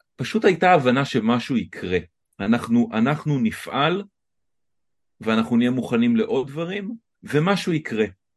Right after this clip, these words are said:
כן? ואני חושב שזה איזה רעיון, אה, חשוב. אני, אני ז-, ממש זוכר, כאילו, הדבר הזה נחרט בי. יש כמה דברים שנחרטו בי בתקופה הזו,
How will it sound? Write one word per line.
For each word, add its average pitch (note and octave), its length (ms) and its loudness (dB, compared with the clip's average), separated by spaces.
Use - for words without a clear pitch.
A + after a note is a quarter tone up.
כן? C3+ 300 -2
ואני C3+ 180 0
חושב G#3 140 -6
שזה E3 280 -2
איזה D3 200 2
רעיון, A2 640 2
אה, G2+ 420 -8
חשוב. G#2+ 380 -2
אני, G#2+ 160 0
אני B2 160 2
ז-, A#2 140 -4
ממש D3+ 380 -2
זוכר, B2+ 380 -6
כאילו, C3+ 300 -2
הדבר B2+ 360 4
הזה D#3 220 4
נחרט B2 500 0
בי. F#2 80 -6
יש A2+ 140 -4
כמה D3 220 -4
דברים B2 200 -4
שנחרטו G#2 600 -4
בי D3+ 100 2
בתקופה - 420 -4
הזו, E3 260 0